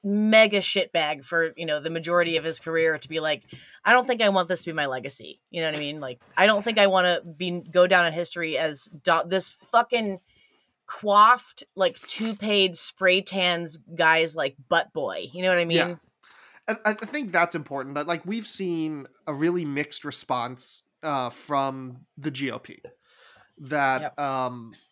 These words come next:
Speaker 2: we have seen, you know, for example, Governor DeSantis, a likely challenger, uh,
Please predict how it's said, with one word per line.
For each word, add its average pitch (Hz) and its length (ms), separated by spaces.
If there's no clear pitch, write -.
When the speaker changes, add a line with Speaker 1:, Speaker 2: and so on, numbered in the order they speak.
Speaker 2:
we 160 300
have 170 300
seen, 160 680
you 170 120
know, 147 240
for 156 160
example, 147 360
Governor 147 380
DeSantis, 160 560
a 147 60
likely 135 280
challenger, 143 920
uh, 127 440